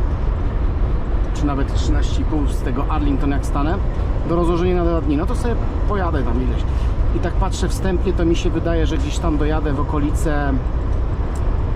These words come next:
Heyburn, Idaho. No bo to będzie mniej więcej ten sam schemat, co miesiąc temu, tylko że wtedy byłem, no, straciłem czas na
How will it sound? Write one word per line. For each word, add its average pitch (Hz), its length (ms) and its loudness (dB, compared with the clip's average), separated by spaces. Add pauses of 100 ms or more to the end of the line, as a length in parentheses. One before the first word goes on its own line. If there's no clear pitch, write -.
(300)
Heyburn, 160 440 0 (200)
Idaho. 127 280 0 (560)
No 226 60 2
bo 262 80 2
to 254 80 0
będzie 233 160 2
mniej 220 120 2
więcej 214 220 0
ten 202 160 2
sam 190 260 0
schemat, 185 420 0
co 170 240 0 (720)
miesiąc 180 460 2
temu, 151 460 0
tylko - 180 0
że 185 100 0
wtedy 190 300 0
byłem, 185 420 2 (1400)
no, 269 180 2
straciłem 175 520 0
czas - 320 0
na 139 180 2